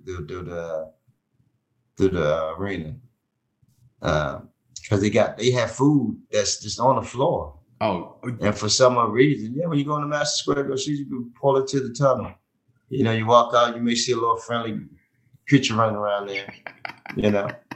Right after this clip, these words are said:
Speaker 1: uh, welcome to the God.
Speaker 2: <laughs>
Speaker 1: Welcome to the God.
Speaker 2: Hey, I like the, it's, it's, it's, it's like good, uh, good tactics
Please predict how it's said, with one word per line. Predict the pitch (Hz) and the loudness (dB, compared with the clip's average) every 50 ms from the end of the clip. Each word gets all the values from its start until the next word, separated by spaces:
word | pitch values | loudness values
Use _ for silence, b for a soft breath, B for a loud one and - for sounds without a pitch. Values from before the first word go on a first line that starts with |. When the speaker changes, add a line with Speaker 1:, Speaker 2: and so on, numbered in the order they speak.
| - _ _ - - _ _ - - _ _ - | -20 _ _ -20 -20 _ _ -20 -20 _ _ -4
Speaker 1:
uh, | 101 101 101 101 98 95 95 92 92 101 | -2 0 0 0 -2 -4 -6 -8 0 2
welcome | 110 131 131 135 185 110 | 4 4 4 2 -2 -4
to | - - 120 | -4 -4 -4
the | 107 | -2
God. | 87 87 110 104 - - - - 196 180 - - - 196 190 - | 0 4 4 6 6 4 2 0 0 -2 -2 -2 -2 -4 -2 0
Speaker 2:
<laughs> | |
Speaker 1:
Welcome | - 110 113 113 110 92 | 2 2 2 2 2 -2
to | - 98 101 | -4 -4 -4
the | 85 | -6
God. | 76 - 87 78 69 - - - _ _ _ - - _ _ _ - - - - - - - - - - - - - _ - - B B B B B B B B - | -6 -4 -4 -4 -4 -6 -10 -16 _ _ _ -20 -20 _ _ _ -20 -20 -16 -14 -14 -14 -14 -12 -12 -12 -12 -12 -18 _ -20 -18 B B B B B B B B -2
Speaker 2:
Hey, | 117 117 107 98 92 92 - - - | 0 0 0 0 -2 -4 -6 -8 -8
I | 85 113 | -6 -2
like | 117 123 123 | -2 -2 0
the, | 123 113 - - - | -2 -4 -4 -6 -8
it's, | 107 117 107 | -8 -8 -6
it's, | 92 117 113 - | -6 -8 -8 -6
it's, | 127 117 107 - 127 | -6 -6 -6 -6 -6
it's | 127 113 107 | -6 -6 -4
like | 113 110 104 | -4 -4 -2
good, | 107 107 107 | -2 -2 -2
uh, | 104 104 95 | -4 -4 -4
good | 104 113 107 - | -6 -6 -6 -2
tactics | - 110 104 98 - 92 87 - - - - | -2 -2 -2 -2 -4 -8 -8 -8 -10 -14 -16